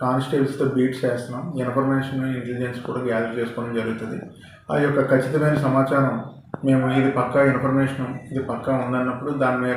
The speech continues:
ప్రకారం, ఒక ప్లాన్ ప్రకారం వెళ్ళి అక్కడ కేసు నమోదు చేయడం జరుగుతాయి. అదేవిధంగా దీనికి ఏంటంటే జనాల్లో కూడా మీరు కూడా ఏపీ కూడా మాకు సహకరిస్తూ ఎక్కడ ఏం జరిగినా,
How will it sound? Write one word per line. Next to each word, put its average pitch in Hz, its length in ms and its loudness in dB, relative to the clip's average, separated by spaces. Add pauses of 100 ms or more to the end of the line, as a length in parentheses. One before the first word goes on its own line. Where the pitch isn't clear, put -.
ప్రకారం, 127 540 -2
ఒక 123 240 -4
ప్లాన్ 123 300 0
ప్రకారం 127 380 -2
వెళ్ళి 120 440 -4 (240)
అక్కడ 135 200 0
కేసు 120 280 0
నమోదు 113 380 -2
చేయడం 117 240 0
జరుగుతాయి. 104 380 -4 (400)
అదేవిధంగా 147 460 6
దీనికి 143 400 -2
ఏంటంటే 135 640 -2 (280)
జనాల్లో 139 480 2
కూడా 139 320 2 (340)
మీరు 135 240 4
కూడా 131 340 0 (920)
ఏపీ 135 240 6
కూడా 127 400 0 (680)
మాకు 127 360 0
సహకరిస్తూ 127 680 0 (200)
ఎక్కడ 139 260 2
ఏం 135 220 4
జరిగినా, 127 460 0